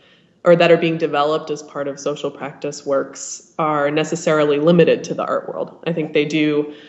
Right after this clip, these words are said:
exist in a lot of different forms within a lot of different disciplines, and I think they're more characteristic of, um, sort of the, the society that we live in, in terms of the ways that people are going about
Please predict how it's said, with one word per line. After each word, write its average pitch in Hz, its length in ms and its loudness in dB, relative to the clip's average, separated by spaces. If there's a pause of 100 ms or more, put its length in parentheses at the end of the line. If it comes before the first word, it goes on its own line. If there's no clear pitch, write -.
(160)
exist 175 560 4
in 160 100 0
a 151 80 -2
lot 156 220 0
of 160 80 -4
different 160 300 -4
forms 170 520 0
within 160 240 -2
a 151 80 -2
lot 147 160 -2
of 151 80 -6
different 151 320 -8
disciplines, 254 640 -2
and 175 100 8
I 165 60 6
think 165 240 0
they're 160 140 4
more 165 260 4
characteristic 147 1000 -4
of, 143 420 -4 (540)
um, 147 540 -2 (380)
sort 185 200 6
of 170 160 2
the, 151 380 -2
the 175 100 4
society 151 600 0
that 139 160 -6
we 143 100 -6
live 139 280 -6
in, 170 420 -10
in 170 120 -2
terms 156 300 -6
of 143 120 -8
the 147 100 -2
ways 139 380 -2
that - 160 -2
people 143 360 0
are - 140 -2
going 143 320 -4
about 135 600 -4